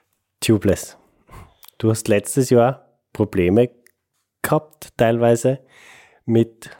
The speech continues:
äh, den Schläuchen, die sind da ausgegangen, du hast nachgekauft, du hast ke-,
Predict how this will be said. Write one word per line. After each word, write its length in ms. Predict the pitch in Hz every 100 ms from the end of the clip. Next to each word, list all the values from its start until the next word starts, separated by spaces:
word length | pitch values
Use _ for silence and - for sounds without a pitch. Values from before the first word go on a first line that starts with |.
| _
äh, 420 | 175 113 110 110
den 220 | 107 117 107
Schläuchen, 520 | 120 113 110 123 123 _
die 60 |
sind 180 | - 95
da 100 | 90
ausgegangen, 580 | 95 107 - 107 110 110
du 80 | 98
hast 180 | 87 101
nachgekauft, 720 | 95 - - 98 - - -
du 120 | 92
hast 200 | 92 -
ke-, 260 | - 92